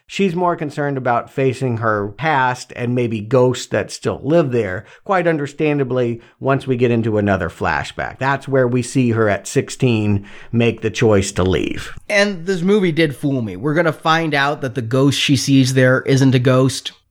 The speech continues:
Speaker 2: Never thought it was a real woman. That was the biggest shock, I think, of any Insidious movie for me,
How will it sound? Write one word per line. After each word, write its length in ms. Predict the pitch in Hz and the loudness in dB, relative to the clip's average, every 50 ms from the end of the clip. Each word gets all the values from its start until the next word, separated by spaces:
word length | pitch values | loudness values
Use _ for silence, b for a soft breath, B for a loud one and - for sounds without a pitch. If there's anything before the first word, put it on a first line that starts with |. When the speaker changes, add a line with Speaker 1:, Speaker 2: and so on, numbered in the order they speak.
| _ - | _ -4
Speaker 2:
Never 640 | 131 123 123 135 151 165 170 170 165 180 175 170 | 0 0 2 2 4 4 2 2 2 0 -2 -2
thought 300 | 160 - 165 160 151 147 | -2 0 2 4 4 4
it 100 | 143 139 | 4 2
was 140 | 139 135 123 | 0 -2 -2
a 60 | 135 | -2
real 220 | 127 131 139 135 127 | 0 2 2 2 2
woman. 300 | 120 123 120 107 101 95 | 2 2 0 0 -2 -2
That 100 | 104 123 | -2 0
was 180 | 143 139 120 | 0 0 -2
the 100 | - 143 | -4 -6
biggest 340 | 120 113 151 151 156 156 151 | -4 0 0 0 2 0 -2
shock, 420 | - - - 143 139 147 156 - - | -2 -2 -2 0 0 0 -2 -2 -4
I 120 | 147 135 | -4 -4
think, 160 | 123 170 175 | -4 -4 -2
of 80 | 165 208 | 0 0
any 240 | 240 277 302 254 254 | 0 0 0 0 0
Insidious 520 | 151 - - 185 185 190 190 160 - - | 0 0 0 0 0 2 2 0 2 2
movie 280 | 151 143 135 127 131 120 | 2 2 4 4 2 0
for 320 | - - 131 127 123 123 | 0 2 2 4 4 4
me, 320 | 123 127 131 131 127 127 | 4 4 4 2 0 -2